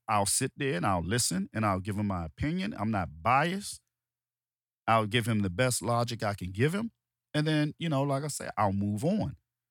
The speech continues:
But I never sit there and say, "Hey, you need to leave her," or, "Hey, she's not the one for you. You need somebody else. This, this, this, this." I, I don't do that, you know, and a, a lot of times, like I said, when it's blended,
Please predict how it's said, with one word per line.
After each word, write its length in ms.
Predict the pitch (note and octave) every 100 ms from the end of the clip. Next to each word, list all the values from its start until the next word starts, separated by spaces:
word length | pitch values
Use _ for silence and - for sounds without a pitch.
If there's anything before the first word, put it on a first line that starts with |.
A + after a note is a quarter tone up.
| _ _ _ _
But 120 | C3 B2+
I 80 |
never 440 | A2+ G#2 C#3+ E3 E3
sit 220 | - D#3
there 120 | C#3
and 100 | B2+
say, 280 | A#2+ B2 G#2+
"Hey, 360 | A2 B2+ F#2 D2+ - _ -
you 160 | G#2+
need 160 | C3+ A2+
to 80 | E2
leave 340 | B2+ D3+ G#2
her," 240 | G2+ F#2+ D2+
or, 220 | C#2+ D2+
"Hey, 340 | C#3 B2 D2 _ -
she's 300 | - C#3+ B2
not 200 | A#2+ G#2+
the 60 | G2+
one 280 | B2+ C#3+
for 120 | B2+ G2+
you. 300 | G2+ F#2 E2
You 120 | A2+
need 240 | C#3 A2 G2+
somebody 400 | A#2 G#2 D#2 F2
else. 340 | D3+ F2+ -
This, 180 | B2 A#2
this, 140 | B2
this, 200 | A#2 G2+
this." 340 | E2+ D#3 A2+ - _ _ -
I, 140 | C#3+ -
I 80 | C#3+
don't 180 | D3+ C#3
do 140 | G3
that, 220 | G#2 E2 _ _ _
you 100 | B2+
know, 240 | C#3 A#2 A2+
and 380 | C3+ B2+ B2 A#2 _ _ _ _ _ _ _ _ _ _ _ _ _ _ _ _ _ _ - - G#2
a, 180 | C#3+ -
a 20 |
lot 260 | C3 B2 D#3
of 80 | C3
times, 540 | - A#2+ B2+ C3 - -
like 160 | C3+
I 60 | B2+
said, 340 | - G3+ B2+
when 140 | A2+ A2+
it's 160 | F#2+
blended, 680 | F2+ F2+ B2+ G3 A3+ C4